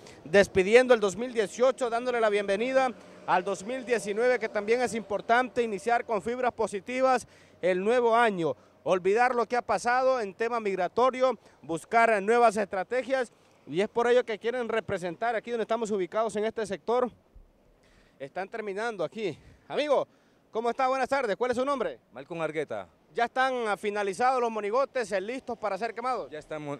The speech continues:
Speaker 2: ya están finalizados. Ahorita antier terminamos con ellos y, pues, bien, eh,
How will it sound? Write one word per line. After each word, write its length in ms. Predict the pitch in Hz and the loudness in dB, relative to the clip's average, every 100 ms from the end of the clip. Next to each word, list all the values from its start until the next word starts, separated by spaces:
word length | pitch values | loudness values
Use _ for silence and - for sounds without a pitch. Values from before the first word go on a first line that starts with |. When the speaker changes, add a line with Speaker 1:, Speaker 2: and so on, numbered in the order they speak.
| 113 | -6
Speaker 2:
ya 100 | 127 | -8
están 220 | 143 139 | -6 -10
finalizados. 640 | 143 139 127 160 170 170 | -10 -12 -6 -4 -2 -2
Ahorita 720 | 151 147 147 143 139 131 123 113 | -4 -4 -2 0 0 -2 -2 -6
antier 300 | 117 147 151 | -8 -6 -6
terminamos 360 | 147 139 143 | -6 -8 -8
con 160 | 123 135 | -8 -8
ellos 400 | 165 175 170 - _ _ _ - | -6 -6 -8 -10 _ _ _ -16
y, 520 | 123 131 127 117 113 | -12 -8 -8 -8 -10
pues, 340 | 98 127 123 107 | -10 -10 -10 -6
bien, 340 | 151 156 127 | -4 -4 -6
eh, 600 | 113 120 117 117 110 101 | -8 -6 -4 -6 -8 -12